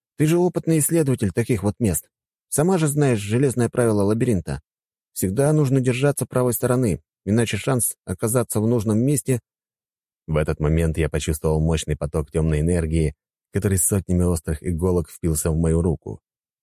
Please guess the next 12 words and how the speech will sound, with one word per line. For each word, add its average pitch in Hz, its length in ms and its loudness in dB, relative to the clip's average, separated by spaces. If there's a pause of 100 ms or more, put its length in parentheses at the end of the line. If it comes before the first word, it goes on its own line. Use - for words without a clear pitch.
(600)
Это 80 180 -2
было 85 220 2
настолько 82 420 0
внезапно, 80 560 0 (460)
что - 200 -4
я 120 140 2
так 107 180 -2
и 117 60 0
замер 104 420 2
с - 100 -4
открытым 80 420 -2
ртом. 64 400 -6